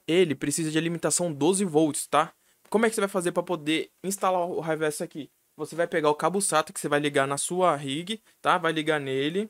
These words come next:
e vai instalar ele no seu computador. Vai pegar a sua fonte, vai ligar aqui, beleza. Você vai desligar o seu computador, vai colocar lá e vai ligar. Na hora que o seu computador iniciar no seu Windows, ele vai reconhecer esse H D, tá? Se você tiver aqueles H D de notebook, a alimentação dele é cinco volts, tá bom?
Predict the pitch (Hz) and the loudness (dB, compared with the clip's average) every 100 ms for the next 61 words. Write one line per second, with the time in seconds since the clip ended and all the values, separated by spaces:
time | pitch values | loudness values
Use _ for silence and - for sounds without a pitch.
0 | - - 143 160 175 175 170 170 180 165 | -8 -4 0 0 2 2 2 0 -4 -4
1 | 165 190 - 220 180 139 135 156 151 - | -4 -2 -2 0 2 2 0 0 0 0
2 | 151 - 139 160 156 156 156 151 - 175 | -4 -4 -4 -4 -4 -4 0 -2 -2 -6
3 | 170 190 151 135 143 147 156 151 151 160 | -2 0 -2 -4 0 0 0 0 0 0
4 | 170 - 151 156 185 - - - 156 180 | -8 -4 -2 -2 -4 -6 -20 -4 -2 0
5 | 170 170 160 170 170 175 180 123 - _ | 0 0 0 0 -2 -2 0 -2 -2 _
6 | _ _ _ _ _ _ _ - 175 202 | _ _ _ _ _ _ _ -2 -2 -2
7 | 202 - 160 147 151 147 - 139 139 - | -8 -2 0 2 0 -2 -2 -2 -2 -4
8 | 147 165 165 147 147 151 151 165 156 156 | -4 -4 -4 0 -2 2 2 2 -4 -6
9 | - 143 - 135 170 170 131 _ _ _ | -4 -4 -2 0 0 -2 -6 _ _ _
10 | 135 139 _ _ - - 233 254 226 190 | -4 -4 _ _ -10 -6 -4 -6 -10 -8
11 | 165 151 - - 180 175 175 165 147 139 | -4 -4 -4 -6 -2 0 2 2 0 -2
12 | 156 190 196 147 147 202 - - - 156 | -2 -2 -2 -2 -2 -2 -2 -4 0 0
13 | 190 196 180 175 165 170 - 180 196 185 | 0 -2 -4 -4 -2 0 0 -2 -4 -2
14 | 156 175 - 143 135 180 | 0 0 0 0 0 0